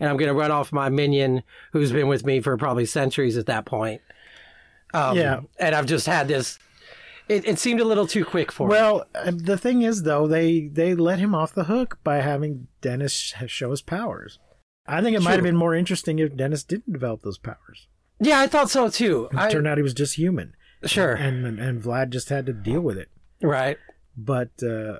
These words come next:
Speaker 2: oh, oh, he's not human after all, therefore I can pretend,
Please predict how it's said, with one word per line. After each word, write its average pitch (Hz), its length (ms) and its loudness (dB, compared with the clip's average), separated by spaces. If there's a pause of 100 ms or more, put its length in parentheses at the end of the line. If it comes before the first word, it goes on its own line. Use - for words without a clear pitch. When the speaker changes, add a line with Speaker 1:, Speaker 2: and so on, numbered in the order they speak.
Speaker 2:
oh, 175 440 2
oh, 170 220 2
he's 143 200 0
not 147 220 0
human 147 240 0
after 135 380 -2
all, 117 220 -4
therefore 123 440 -4
I 113 60 -4
can 113 180 -8
pretend, 127 680 -4